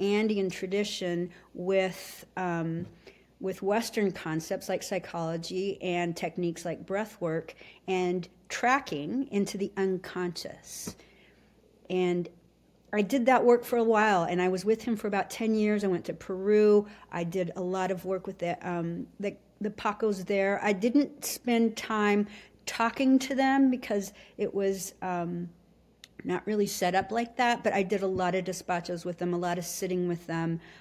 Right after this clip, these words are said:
a lot of holding space with them. I traveled, um, one-on-one with, and took a group with one of them to Chocacorral, um, twice, two different times. So there was a lot of time with them,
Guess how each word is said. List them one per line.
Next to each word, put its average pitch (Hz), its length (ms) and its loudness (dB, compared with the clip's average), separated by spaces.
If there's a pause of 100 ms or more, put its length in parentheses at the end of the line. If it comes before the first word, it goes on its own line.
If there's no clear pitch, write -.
(120)
a - 40 -8
lot 175 140 -2
of 175 160 -4
holding 175 360 -2
space 170 440 -8
with 170 180 -8
them. 160 380 -4 (280)
I 180 80 -2
traveled, 185 800 2
um, 175 300 -2
one-on-one 180 680 2
with, 180 280 -2
and 185 200 -2
took 208 200 -2
a 208 60 2
group 190 400 4
with 196 160 -2
one 185 180 2
of 180 140 0
them 175 380 0 (300)
to 180 240 2 (100)
Chocacorral, 175 1120 0
um, 165 440 -2 (380)
twice, 202 420 4
two - 160 -6
different 202 300 -4
times. 165 680 -4 (320)
So - 180 2
there 226 100 8
was 233 140 6
a 240 80 4
lot 226 240 6
of 240 100 -2
time 214 380 0
with 220 260 0
them, 262 380 4